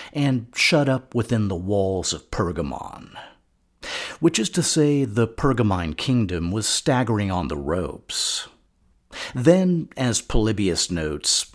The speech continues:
Achaeus, puffed up by his good fortune, assumed the diadem and adopted the title of king,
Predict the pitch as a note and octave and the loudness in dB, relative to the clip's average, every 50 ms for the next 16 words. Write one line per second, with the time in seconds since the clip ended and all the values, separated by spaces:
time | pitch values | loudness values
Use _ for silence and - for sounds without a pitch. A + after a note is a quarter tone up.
0 | _ - D3 C3 C3+ - D3+ D3 C#3+ C#3+ C#3+ C3 A#2 - - - - - - - | _ -2 -2 0 0 0 0 2 2 2 0 0 -2 -2 -4 -4 -6 -10 -18 -20
1 | - - - - - - - E3 D#3 - - - - D#3 D3 - - _ - A#2+ | -20 -18 -18 -12 0 4 6 6 6 4 0 -2 -2 -2 -2 -2 -4 _ -2 0
2 | A#2 A2+ G#2+ G2+ F2+ - G2 G#2 F#2 F2+ - - G#2+ G#2 A2 G2+ - - - D2+ | 0 0 0 0 -2 -2 0 0 -2 -2 -4 -6 -4 -2 -2 -2 -2 -2 -4 -4
3 | C#2 D2 D2 D2 D2 - - - - C#3 A#2+ - - D#3 C#3+ C3 B2 A#2 G2+ - | -4 -4 -4 -4 -4 -6 -6 -6 -4 -2 0 2 2 4 4 4 4 2 0 -2
4 | D#2+ D2+ E2 - G2+ F#2+ G2 F#2+ E2 C2+ A#1 - - - - - - - - - | -4 -4 -2 0 0 0 0 -2 -4 -6 -6 -8 -8 -8 -10 -12 -14 -18 -18 -18
5 | - - - - _ _ - - - - - D3 C#3+ C#3 C#3+ C#3 - - - B2+ | -18 -18 -20 -20 _ _ -16 -14 -12 -6 -2 0 2 2 2 2 0 -2 -6 -4
6 | A#2+ A2 - B2+ A#2+ A#2+ - - C#3 B2 G#2 G2 G2 F2+ - - - G#2 G2 F2+ | -2 0 2 2 2 0 -2 -2 -4 -2 -2 -2 -4 -6 -2 0 0 0 0 0
7 | E2 D#2 C#2+ B1+ B1 - - - - A2 F#2 D#2+ C2+ - - - - - - | -2 -4 -6 -6 -8 -10 -8 -6 -4 -2 -2 -4 -4 -8 -12 -18 -20 -18 -18